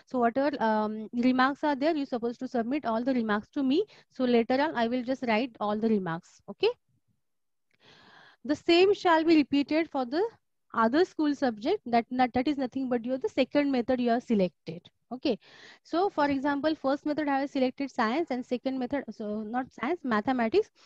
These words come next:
and second method, that is nothing but the biology methods. So, uh, see, and, uh, lesson shall be conducted at upper primary, secondary, and higher secondary. Means sixth to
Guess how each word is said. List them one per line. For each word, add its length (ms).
and 120
second 360
method, 260
that 160
is 140
nothing 280
but 140
the 120
biology 440
methods. 500
So, 320
uh, 180
see, 340
and, 340
uh, 220
lesson 380
shall 140
be 120
conducted 680
at 280
upper 320
primary, 580
secondary, 720
and 160
higher 300
secondary. 560
Means 280
sixth 580
to 200